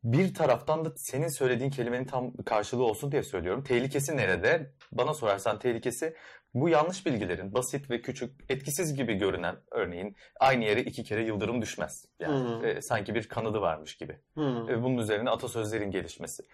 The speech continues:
Speaker 1: Şimdi bunun bir safsataya dönüşmesinin tehlikesini söylemek istiyorum. Bu bir yanılsama yaratabilir. Yani delusion dediğimiz.
Speaker 2: Hı hı.
Speaker 1: E, yanılsama yaratıldığı andan itibaren dünyayı artık o yanlış bilgi perdesinin arkasından görme gibi bir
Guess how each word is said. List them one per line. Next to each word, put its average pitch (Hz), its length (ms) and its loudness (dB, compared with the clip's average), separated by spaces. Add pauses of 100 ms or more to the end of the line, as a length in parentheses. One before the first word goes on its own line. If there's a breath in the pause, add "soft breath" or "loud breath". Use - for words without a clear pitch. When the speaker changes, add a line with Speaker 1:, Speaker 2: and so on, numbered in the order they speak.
(300 loud breath)
Speaker 1:
Şimdi 123 220 2
bunun 135 240 6
bir 139 60 6
safsataya 135 600 2
dönüşmesinin 113 1040 -2
tehlikesini 113 640 -2
söylemek 85 400 -4
istiyorum. 160 440 2
Bu 170 120 2
bir 196 100 6
yanılsama 139 540 2
yaratabilir. 85 520 -2
Yani 101 220 0
delusion 113 460 0
dediğimiz. - 540 -10
Speaker 2:
Hı 160 100 -4
hı. 123 480 0
Speaker 1:
E, 131 320 6
yanılsama 139 680 4
yaratıldığı 147 600 6
andan 156 240 4
itibaren 127 440 2
dünyayı 131 340 2
artık 139 280 2
o 143 40 6
yanlış 131 440 4
bilgi 139 240 0
perdesinin 120 600 0
arkasından 131 680 2
görme 98 300 6
gibi 104 300 0
bir 139 280 -2